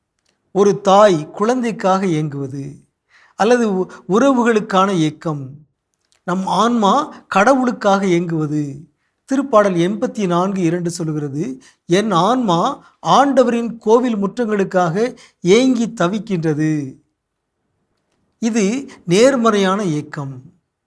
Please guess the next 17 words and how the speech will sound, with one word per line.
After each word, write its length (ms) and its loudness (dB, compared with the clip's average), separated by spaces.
எதிர்மறையான 760 2
ஏக்கம் 640 -2
பணத்துக்காக 680 0
ஏங்குவது, 800 -4
உடல் 260 4
இன்பத்திற்காக 800 0
ஏங்குவது, 760 -4
மனிதர்களுக்காக 840 2
ஏங்குவது, 680 -2
பாலியல் 540 2
ஏக்கம், 600 -2
பதவி 380 0
ஏக்கம், 540 -4
இவையெல்லாம் 460 0
எதிர்மறையான, 800 -4
அஹ், 120 -6
இயக்கங்கள். 760 -4